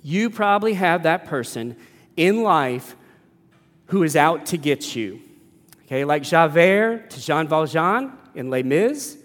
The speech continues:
Could be a relative, could be a schoolmate, could be a competitor in sports.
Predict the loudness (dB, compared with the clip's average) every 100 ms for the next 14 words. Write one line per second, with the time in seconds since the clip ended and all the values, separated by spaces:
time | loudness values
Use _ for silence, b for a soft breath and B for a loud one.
0 | b b b b b b b _ _ -4
1 | -2 0 0 4 6 6 2 -2 -4 -8
2 | -6 -4 -4 -4 -4 -4 -2 -2 -4 -6
3 | -4 -2 -2 -6 -2 0 0 0 -2 -4
4 | -8 -6 -2 -2 -4